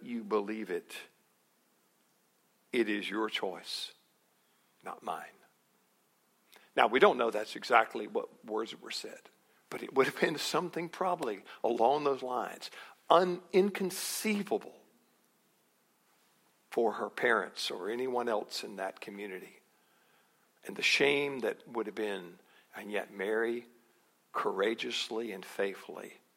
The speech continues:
stayed the course. Now, knowing the enormous price she was about to pay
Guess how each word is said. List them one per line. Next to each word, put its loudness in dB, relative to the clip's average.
stayed 0
the -6
course. -6
Now, 10
knowing 10
the 2
enormous 6
price 2
she 6
was 4
about 8
to 2
pay 6